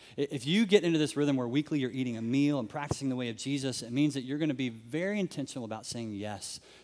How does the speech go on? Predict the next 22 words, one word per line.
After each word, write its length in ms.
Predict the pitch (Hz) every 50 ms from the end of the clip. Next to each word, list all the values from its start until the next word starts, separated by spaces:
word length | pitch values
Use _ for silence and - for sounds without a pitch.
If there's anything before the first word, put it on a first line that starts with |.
| _ -
to 100 | - 110
these 400 | 101 104 120 127 139 139 135 131
relationships. 960 | 127 110 101 104 107 - - 113 92 - - 113 - - - - - - - - _ _ _ _ _ - _ _ _ _ _ _ _ _ _ -
And 140 | 123 131
the 40 | 135
way 360 | 123 120 120 135 151 170 190
that 120 | 202 196 147
your 140 | 147 147 143
life 380 | 127 127 127 127 131 127 -
is 80 | 120 -
shaped 360 | - - - 139 135 127 -
by 160 | - 113 107
that, 200 | 104 104 104 98
it 80 | 139 127
will 80 | 139
change 360 | - - - 214 262 277 208 127
you. 140 | 113 98
It 60 | 101 104
will 80 | 117
change 320 | - - 156 151 160 147 -
your 100 | 160 - -
kids. 580 | - - 226 220 160 104 95 92 - - -